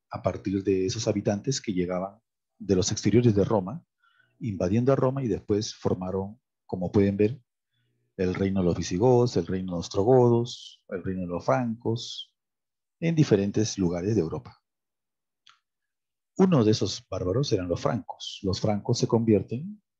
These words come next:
en, eh, un imperio a través de guerras. Conquistan tierras y ganan prácticamente Europa Occidental. Y se les va a llamar los carolingios.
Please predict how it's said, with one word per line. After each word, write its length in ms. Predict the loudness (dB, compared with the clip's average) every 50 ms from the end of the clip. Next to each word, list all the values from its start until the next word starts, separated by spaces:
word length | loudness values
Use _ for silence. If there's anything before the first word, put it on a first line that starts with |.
| _ _ _ _
en, 480 | -6 -4 -4 -4 -4 -6 -10 -14 -18 _ _ _ _ _ _ _ _ _ _ _ _ -10
eh, 280 | -6 -4 -4 -2 -2 -2
un 140 | 0 0
imperio 600 | 0 -2 -4 0 2 4 4 4 2 0 0 -4
a 60 | -8 -6
través 300 | -4 -2 0 0 0 0
de 100 | 0 2
guerras. 720 | 2 2 2 0 -2 -12 -14 -14 -14 -16 -16 -20 _ _ _ _ _ _ _ _ _ _ _ _ _ _ _ _ _ _ _
Conquistan 720 | -4 -4 -4 -2 -6 -6 -2 -2 -2 -2 -2 -4 -6 0
tierras 500 | 4 4 4 4 2 -2 -2 -4 -10 -10 -8
y 100 | -8 -4
ganan 440 | -2 -2 -2 -2 -4 -6 -8 -12 -16 _ _ _ _ _ _ _ _
prácticamente 720 | -2 -2 -2 -2 -4 -8 -8 -10 -8 -8 -10 -4 -4 -2
Europa 280 | 0 0 2 2 0
Occidental. 600 | -2 -2 -4 -6 -6 -6 -2 0 0 0 -2 -6 _ _ _ _ _ _ _ _ -20 _ _ _ _ _ _ _
Y 80 | -4 -2
se 120 | 0 2
les 120 | 4 4
va 40 | 4
a 40 | 4
llamar 440 | 4 2 2 0 -2 -2 -2 -6 -10 _ _ _ _ _ _ _ _
los 200 | -4 -4 -2 0
carolingios. 1000 | -2 0 0 -2 -4 -6 -10 -12 -14 -14 -14 -14 -12 -12 -12 -12 -14 -16 _